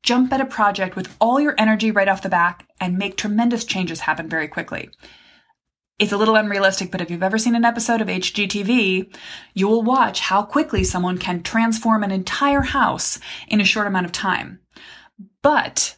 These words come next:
there's a risk involved in that. Sometimes changes made quickly end up not having the result you want. And I also have to call your attention to the classic design Venn diagram. There are three qualities of any remodel, and you can pick two:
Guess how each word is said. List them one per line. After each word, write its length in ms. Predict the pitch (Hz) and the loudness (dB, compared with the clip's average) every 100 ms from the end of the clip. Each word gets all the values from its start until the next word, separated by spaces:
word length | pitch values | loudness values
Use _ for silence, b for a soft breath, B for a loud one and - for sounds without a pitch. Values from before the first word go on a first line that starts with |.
| _ | _
there's 200 | 226 214 | 0 0
a 40 | |
risk 260 | 208 226 - | 0 -2 -2
involved 360 | 190 170 170 165 | -2 -4 -6 -4
in 60 | |
that. 240 | 165 - _ - | -4 -4 _ -4
Sometimes 540 | - 254 277 294 269 | 2 2 2 2 2
changes 320 | 240 202 196 | 2 -2 -2
made 180 | 185 170 | -4 -4
quickly 500 | - 370 226 220 220 B - | -6 -2 0 0 -2 B -2
end 160 | 214 214 | 0 0
up 120 | 214 | 0
not 140 | 185 | -2
having 220 | 180 180 | -2 -4
the 80 | 170 | -4
result 340 | 170 175 165 175 | -4 -2 -4 -4
you 100 | 165 | -4
want. 540 | 202 185 - - - B B B B | -2 -2 -2 -8 -14 B B B B
And 160 | 226 226 | 2 4
I 80 | 233 | 4
also 200 | 294 440 | 2 0
have 100 | 427 | -2
to 80 | 392 | 0
call 200 | 285 285 | 2 2
your 100 | 277 | 2
attention 420 | 262 220 226 214 | 2 2 2 2
to 220 | - 196 | 0 -4
the 140 | 185 180 | -4 -6
classic 560 | - 226 247 254 262 | -2 2 2 0 -2
design 400 | 214 202 202 196 | -2 0 0 0
Venn 220 | 185 185 | 0 0
diagram. 560 | 175 156 156 160 151 160 - _ _ _ | -2 -4 -6 -6 -6 -8 -12 _ _ _
There 180 | 220 254 | 2 4
are 160 | 196 185 | 4 0
three 300 | 202 233 277 | -2 0 0
qualities 520 | 233 226 220 220 214 | 2 2 2 0 2
of 60 | |
any 160 | 175 190 | 0 0
remodel, 480 | 214 220 170 160 160 | 2 4 2 -2 -4
and 100 | 180 | -2
you 80 | 190 | 0
can 180 | 226 196 | -2 -2
pick 340 | 220 214 - | -2 -4 -4
two: 400 | - 202 151 - | -2 -2 -2 -6